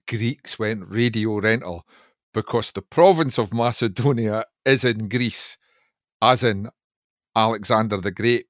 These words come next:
was a Macedonian and a Greek, and they have, and it's a pol-, a political, uh, stoochy as well. Um, Greece is trying to block Macedonia from all sorts of things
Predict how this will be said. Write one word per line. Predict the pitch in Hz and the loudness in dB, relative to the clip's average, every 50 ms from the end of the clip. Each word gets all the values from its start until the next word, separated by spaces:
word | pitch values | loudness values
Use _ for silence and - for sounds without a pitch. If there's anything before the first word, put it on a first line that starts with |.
| _ _ - | _ _ -14
was | 113 107 117 113 107 | -6 -4 -2 -2 0
a | 113 104 | -2 -2
Macedonian | 104 113 113 - - 107 92 - 110 110 110 107 104 104 101 110 - - | 0 -2 -2 -2 -4 -6 -6 -4 -4 -4 -2 -2 -2 -4 -4 -6 -8 -8
and | 98 101 95 107 | -8 -6 -6 -6
a | 98 | -6
Greek, | 87 107 110 113 110 - - - - _ _ _ - - _ _ _ _ _ - | -4 -4 -4 -4 -6 -10 -16 -20 -20 _ _ _ -20 -20 _ _ _ _ _ -4
and | 107 101 98 95 95 - _ _ _ - | -4 -4 -4 -6 -10 -12 _ _ _ -18
they | 101 90 87 110 143 160 156 135 | -18 -10 -2 2 4 4 4 4
have, | 117 135 131 117 107 | 4 2 2 2 0
and | 117 120 127 | -2 -4 -4
it's | 117 113 - | -4 -4 -6
a | 131 | -6
pol-, | 117 - - 147 131 - _ - | -6 -2 -2 -2 -2 -2 _ -18
a | - | -8
political, | - 143 139 190 214 - - - 160 139 117 107 98 90 92 - 104 | -4 -4 -4 -4 -4 -8 -6 -4 -2 -2 -2 -4 -6 -10 -12 -10 -6
uh, | 117 117 110 107 95 - _ - - _ - | -4 -4 -4 -4 -6 -8 _ -20 -20 _ -8
stoochy | - - - 175 160 - - 170 139 117 | -8 -4 -2 0 0 0 2 2 2 2
as | 113 107 - - | 2 2 2 2
well. | 147 196 185 117 90 90 - _ _ - - - _ _ - | 2 4 4 2 0 -2 -8 _ _ -20 -20 -20 _ _ -8
Um, | 110 110 113 110 107 107 110 110 113 113 113 113 113 107 107 101 95 - 90 98 123 - _ _ _ _ _ _ _ - - | -6 -4 -4 -4 -4 -6 -6 -8 -12 -14 -14 -14 -12 -12 -14 -14 -16 -16 -18 -18 -18 -20 _ _ _ _ _ _ _ -10 -6
Greece | 127 160 185 170 - - | -2 -2 -2 -2 -2 -4
is | 156 139 - | -4 -4 0
trying | - 156 151 147 | 4 4 4 4
to | 113 | 2
block | 110 - 123 131 139 143 - - - - - | 0 0 2 4 4 4 2 -2 -10 -10 -4
Macedonia | 131 120 139 143 - - 127 113 131 139 127 123 107 | 2 2 4 2 2 0 -2 0 0 0 0 0 -2
from | - - 104 110 - | -2 -4 -6 -2 0
all | 143 139 151 139 | 2 2 2 0
sorts | - - 139 127 - - - | 0 -2 -2 -2 -2 -4 -8
of | 117 - | -6 -2
things | - 127 117 107 107 - | -2 -2 0 -2 -4 -6